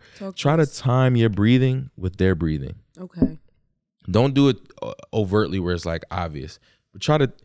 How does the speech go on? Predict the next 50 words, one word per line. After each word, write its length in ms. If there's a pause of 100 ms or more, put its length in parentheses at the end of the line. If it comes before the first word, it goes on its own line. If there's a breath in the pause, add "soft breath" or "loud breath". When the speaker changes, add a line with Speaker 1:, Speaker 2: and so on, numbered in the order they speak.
(300)
Speaker 2:
try 160
to 80
connect 380
with 100
them 160
as 100
much 240
as 120
you 80
can, 260
like, 180
timing 560 (300)
your 180
breathing 340
with 120
their 160
breathing. 600 (520)
Um, 400
just 200
feel, 360
feel 360
the 100
person 340
that 160
you 60
with, 120
like, 160
really 220
feel 400
it. 160 (580)
I 80
think 200
it 120
really 460
helps 380
you, 340 (720)
like, 200
connect 380
and 100
be 80
a 60
little 180
bit 80
more 160
passionate. 440
Unless 280
you 80
just 200
Speaker 1:
Yeah. 100
Speaker 2:
fucking. 260